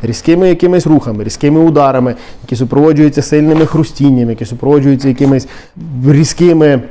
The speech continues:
високоамплітудними рухами, зазвичай продозувати цей рух тяжко. І вони, кожен це умовне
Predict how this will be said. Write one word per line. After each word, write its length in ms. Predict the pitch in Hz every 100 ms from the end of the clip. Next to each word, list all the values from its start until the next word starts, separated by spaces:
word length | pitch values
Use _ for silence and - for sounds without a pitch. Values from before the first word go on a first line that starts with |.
| - - -
високоамплітудними 1700 | 127 151 - 160 - 151 147 - - 160 147 156 - 170 143 147 135
рухами, 440 | 170 269 262 196 131 - - - - - - -
зазвичай 720 | 120 165 139 151 214 220 220 - - - -
продозувати 880 | 165 180 165 175 190 190 175 147 143
цей 220 | - 147
рух 200 | 180 -
тяжко. 440 | 175 143 - - -
І 80 | 139
вони, 380 | 139 220 370 - - - - -
кожен 460 | - 202 165 165 143
це 260 | 160 139 107 - - -
умовне 560 | 160 160 151 135 123